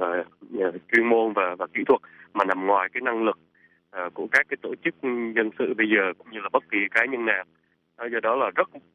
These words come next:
rất là, là ờ, <clears throat> rất là mong muốn là chính phủ phải vào cuộc ngay lập tức. Bây giờ là đã quá chậm trễ rồi,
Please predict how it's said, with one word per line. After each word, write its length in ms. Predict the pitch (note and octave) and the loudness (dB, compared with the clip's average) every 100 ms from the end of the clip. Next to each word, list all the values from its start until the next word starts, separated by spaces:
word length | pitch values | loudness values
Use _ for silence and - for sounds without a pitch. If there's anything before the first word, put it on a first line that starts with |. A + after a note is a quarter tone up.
| - | -4
rất 240 | G#3 - | -4 -2
là, 340 | B2 G2+ F#2 F2+ | -2 0 -2 -4
là 320 | F#2 F2+ F2+ E2+ E2 F2 E2 _ D#2+ _ _ _ | -6 -6 -8 _ _ _ _ _ _ _ _ _
ờ, 320 | C3+ G#2 G2 - | -2 0 0 0
<clears throat> 540 | - - - - - | -2 -4 -8 -14 -10
rất 140 | - D3 | -4 2
là 80 | A2 | 4
mong 300 | G#2+ A2+ A#2+ | 4 2 2
muốn 220 | B2 F3 | 2 2
là 80 | B2 | 0
chính 140 | - D#3 | -2 -2
phủ 200 | G#2+ C3 - | 0 0 0
phải 120 | B2 | 2
vào 200 | A2 F2 | 2 2
cuộc 160 | A#2 F2+ G2 | -2 -2 2
ngay 100 | A2 | 0
lập 100 | G2+ | 2
tức. 120 | D2+ F2+ | 0 0
Bây 120 | E2+ B2 | -4 -2
giờ 140 | G#2+ | -2
là 140 | G2 F#2+ | -2 -4
đã 100 | - B2 | -2 2
quá 140 | B2+ - | 2 0
chậm 100 | - F2 | -8 -14
trễ 60 | - C#3 | -4 0
rồi, 200 | A2 | 0